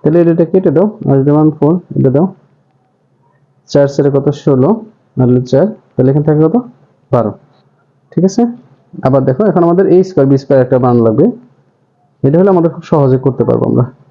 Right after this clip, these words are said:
এক্স স্কয়ার প্লাস ওয়ান স্কয়ার সমান সমান x plus one by x whole square minus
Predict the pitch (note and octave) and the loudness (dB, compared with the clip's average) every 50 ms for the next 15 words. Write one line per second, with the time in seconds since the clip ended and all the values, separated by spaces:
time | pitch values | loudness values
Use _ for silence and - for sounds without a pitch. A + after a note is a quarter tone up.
0 | - - C3+ C3 C#3 D#3 C#3+ - - D3+ C#3+ C#3+ - C#3+ C#3+ E3 F3 - - _ | -4 -4 -2 -2 -2 -4 -6 -4 -2 -2 -2 -2 0 0 -2 -2 -2 -6 -10 _
1 | _ _ _ _ _ _ _ _ _ _ _ _ - B2+ B2 B2 B2+ B2+ - - | _ _ _ _ _ _ _ _ _ _ _ _ -4 -2 0 0 0 -2 -4 -4
2 | - D3 D3+ D3 - D3+ C#3+ C#3 C3+ - D3 E3+ F#3+ F#3 - - _ _ - D3 | -2 -2 -2 -2 0 0 -2 0 0 0 0 0 0 -2 -4 -12 _ _ -6 -4
3 | C3+ C#3 C#3 - - _ - C3 C#3 D3+ - - - - C3+ C3 C3 C3 C3 C3 | -4 -4 -4 -6 -8 _ -2 0 0 0 -2 -6 -6 -4 -2 0 2 2 2 2
4 | D3 D#3 E3 - - C#3+ D3 C#3+ - - - - B2+ C3 C3+ C3+ C#3 - - C#3 | 2 0 0 0 0 -2 -2 -2 -8 -14 -8 -2 0 0 0 0 -2 -4 -4 -2
5 | C#3 C#3 C3+ B2+ B2+ B2+ C#3+ E3 F3 | 0 0 2 2 2 2 2 0 -2